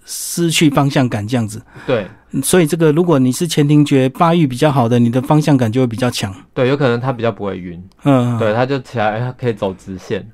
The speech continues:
Speaker 1: 对。
Speaker 2: 对，我们临床评估也有一个，就是他旋转之后，看他能不能走直线。
Speaker 1: 是，是。
Speaker 2: 对，那如果说，呃，这方面他门槛值比较高的啊，他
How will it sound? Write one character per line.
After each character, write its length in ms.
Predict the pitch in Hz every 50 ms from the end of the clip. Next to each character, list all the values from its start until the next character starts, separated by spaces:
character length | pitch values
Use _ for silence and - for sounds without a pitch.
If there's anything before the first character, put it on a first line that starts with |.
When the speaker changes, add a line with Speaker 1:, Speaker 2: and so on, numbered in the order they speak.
| _ _
Speaker 1:
对。 140 | - 143 123
Speaker 2:
对， 80 | 127 127
我 140 | 123 123 127
们 200 | 135 143 156 151
临 160 | 147 147 151
床 160 | 156 151 151
评 200 | 147 143 135 135
估 120 | 139 151
也 140 | 151 143 117
有 160 | 113 110 98
一 80 | 92 92
个， 160 | 90 107 98
就 140 | 92 - 127
是 280 | 120 127 131 123 120 117 - - - _ - 143 139
他 160 | 147 151 151
旋 260 | 143 - 127 113 123
转 240 | 123 131 113 104 101
之 160 | 101 110 113
后， 240 | 110 113 127 120 107
看 240 | 104 - 135 131 123
他 80 | 123
能 160 | 123 120 107 101
不 60 | 104
能 180 | 104 101 104
走 180 | 101 - 92 92 90
直 220 | _ - 87 85 87
线。 260 | - - - - - - _ _
Speaker 1:
是， 280 | - - - 143 127 117
是。 160 | 110 - 120
Speaker 2:
对， 260 | 113 113 113 113 113
那 180 | 131 156 160 156 139
如 140 | 131 135 143
果 160 | 147 151 123
说， 340 | - - 135 131 131 135 143 - _ _ _ _ _ -
呃， 200 | - 113 113 113
这 160 | 113 156 160
方 160 | 143 151 147 147
面 240 | 151 143 135 127
他 160 | 107 127 135 135
门 180 | 127 110 107
槛 220 | 110 - 110 98 95
值 160 | - 95 92
比 60 | 90
较 100 | 107 110 107
高 260 | - - 101 98 98
的 120 | 92 95
啊， 140 | 90 85 90
他 260 | 92 - 107 113 113